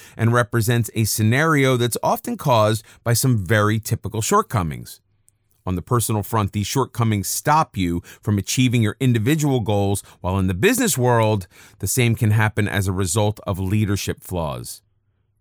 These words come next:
Collectively, both scenarios present a want of clarity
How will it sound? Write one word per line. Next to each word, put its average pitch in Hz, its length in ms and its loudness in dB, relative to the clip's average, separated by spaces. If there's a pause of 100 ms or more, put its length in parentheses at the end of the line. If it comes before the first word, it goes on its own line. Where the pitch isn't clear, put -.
Collectively, 113 680 0
both 110 300 2
scenarios 113 580 2
present 107 640 0
a 101 100 0
want 110 540 0
of 101 160 -6
clarity 120 720 0